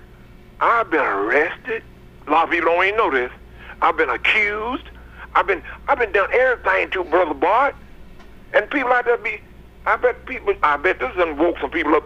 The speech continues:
early this morning. People wouldn't even know I went to jail. I've been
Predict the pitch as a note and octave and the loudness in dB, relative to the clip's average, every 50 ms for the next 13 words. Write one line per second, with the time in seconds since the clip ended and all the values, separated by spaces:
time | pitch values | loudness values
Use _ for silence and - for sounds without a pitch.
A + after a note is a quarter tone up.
0 | - D#3+ D#3+ D3+ D3 D3 D3 C#3 B2+ B2+ C3+ C#3+ C#3+ C#3+ D3+ E3+ E3+ E3+ - - | 2 2 2 4 2 2 0 -2 -2 -2 0 2 2 2 2 2 0 -2 -4 -10
1 | - - - - - - - - - C#4 C#4+ A#3 B3+ B3+ B3 B3 A#3+ A#3+ A#3 A#3+ | -18 -18 -18 -20 -20 -20 -18 -6 -4 -4 0 2 2 2 2 0 0 0 0 2
2 | A#3+ B3 B3+ A#3+ A3+ G3+ - - - - - - - - - - - - - - | 4 4 4 4 2 0 -2 -8 -16 -20 -20 -20 -20 -20 -20 -20 -20 -20 -20 -20
3 | - - - G#3 C4 C4+ A#3+ A#3 G#3+ - C#3+ C#3 - - - D#3+ F3 F3+ F#3 F#3+ | -6 0 2 4 4 4 4 2 2 0 -4 -6 -4 -6 0 2 2 4 4 4
4 | G#3 A#3+ C4 C#4+ F#4+ F#4+ - - - - - - - - - - - - A#3+ C4 | 4 2 2 2 0 -2 -6 -12 -20 -20 -20 -20 -20 -18 -18 -8 -2 0 2 2
5 | C4+ A#3+ G3+ | 2 0 0